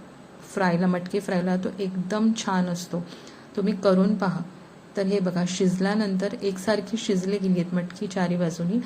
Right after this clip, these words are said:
आता इथे अजून एक गोष्ट, शेवटला तुम्ही शेंगदाण्याचं कूट टाकू शकतात. बरं, शेंगदाण्याचं कूट आवडत नसेल तर कोकम टाकू शकतात. कोकम आवडत नसेल तर तुम्ही गुळही टाकू शकतात. तर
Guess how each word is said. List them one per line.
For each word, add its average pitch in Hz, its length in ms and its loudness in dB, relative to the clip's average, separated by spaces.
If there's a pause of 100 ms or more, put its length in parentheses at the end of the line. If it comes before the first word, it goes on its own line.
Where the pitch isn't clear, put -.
(320)
आता 214 180 4
इथे 214 240 2
अजून 196 300 2
एक 208 80 -2
गोष्ट, 185 320 0 (480)
शेवटला 214 460 2
तुम्ही 226 500 2
शेंगदाण्याचं 208 720 -2 (140)
कूट 214 140 -2 (100)
टाकू 190 240 0
शकतात. 180 440 -6 (460)
बरं, 220 160 0
शेंगदाण्याचं 196 560 0
कूट 220 280 -2
आवडत 190 340 2
नसेल 190 380 -4
तर 226 40 0
कोकम 214 560 0
टाकू 190 260 -4
शकतात. 175 420 -6 (640)
कोकम 214 400 6
आवडत 214 320 4
नसेल 202 380 -2
तर 233 60 0
तुम्ही 226 220 2
गुळही 208 440 2
टाकू 190 300 0
शकतात. 175 420 -6 (440)
तर 233 60 2